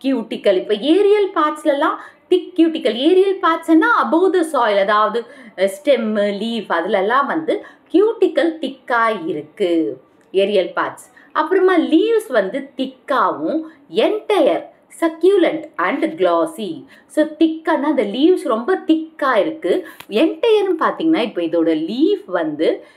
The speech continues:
இந்த மாதிரி எந்த ஒரு, இந்த செம்பருத்தி இலையில இருக்கிற மாதிரி, இந்த பல் செக்கிற மாதிரி, அப்புறமா வந்து, அஹ், அந்த margin, நான் சொல்றது அந்த margin வந்து full ஸ்மூத்தா என்டையரா cover ஆயிருக்கு. So, அதை தான் வந்து இங்க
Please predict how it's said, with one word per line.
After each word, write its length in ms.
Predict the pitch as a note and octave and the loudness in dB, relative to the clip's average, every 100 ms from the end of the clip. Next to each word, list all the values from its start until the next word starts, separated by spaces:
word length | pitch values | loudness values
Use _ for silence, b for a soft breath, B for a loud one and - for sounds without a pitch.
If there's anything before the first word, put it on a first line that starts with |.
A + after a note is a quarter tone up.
| B | B
இந்த 180 | F3+ F3+ | -6 -4
மாதிரி 380 | F3+ F#3 G3+ A#3+ | -2 -2 -2 -4
எந்த 600 | F3+ F3+ G#3+ C4 C#4 C#4 G#3 | -6 -6 -4 -2 0 0 0
ஒரு, 160 | G3 | 0
இந்த 120 | E3 | 0
செம்பருத்தி 480 | E3 - A3 A#3+ A3+ | -2 -4 -6 -6 -4
இலையில 340 | G3+ F#3 F#3 F3+ | -2 0 2 0
இருக்கிற 260 | F3+ F3+ | -2 -2
மாதிரி, 200 | F3+ F3+ | 0 -2
இந்த 140 | E3+ E3 | -2 -4
பல் 240 | G3 F#3+ | -2 -2
செக்கிற 380 | F#3 F3 F3+ F3 | -2 -2 -2 -2
மாதிரி, 460 | F3 F3 E3+ E3 B B | -4 -2 -2 -2 B B
அப்புறமா 520 | B F3+ G3+ G3+ G#3 G3 | B -4 -2 -2 0 -2
வந்து, 540 | F3+ F3 F#3 F#3 E3+ _ _ _ _ _ _ _ _ - B3+ | -2 -2 0 0 -2 _ _ _ _ _ _ _ _ -12 -10
அஹ், 260 | F3+ E3+ | -8 -8
அந்த 340 | D#3 F3+ F#3+ D#3+ | -6 -2 0 0
margin, 680 | E3+ G3+ C4 F#3+ D#3+ - | 0 0 0 -2 -4 -6
நான் 120 | F3 | -10
சொல்றது 380 | E3 F3+ G3 G3 | -4 0 0 0
அந்த 160 | D#3+ E3+ | 0 0
margin 380 | F#3+ C4 A3+ G3+ | 0 -2 -4 -4
வந்து 360 | D#3+ B3+ A#4+ B B _ | -2 -2 -2 B B _
full 280 | D4+ D#4 D#4+ - | 2 4 2 0
ஸ்மூத்தா 440 | A3+ A3 A3 A3 F#4 F4+ | -4 -2 -2 0 0 0
என்டையரா 760 | F#3+ G#3 G#3 B3 F#3+ G#3 C#4+ | -2 -4 -2 0 2 0 -2
cover 280 | G3+ E3+ F3+ | -4 -2 0
ஆயிருக்கு. 640 | F3+ E3 D3+ D3 - G3+ A4+ B B | 0 -2 -4 -8 -6 -2 -2 B B
So, 180 | - D#4+ | -4 -2
அதை 300 | A#3 G3+ C4 | 0 0 0
தான் 260 | C4+ C#4 C4+ | 2 0 0
வந்து 260 | G3 G3+ | -4 0
இங்க 400 | D4+ G#3 D4+ - | 0 2 -2 -4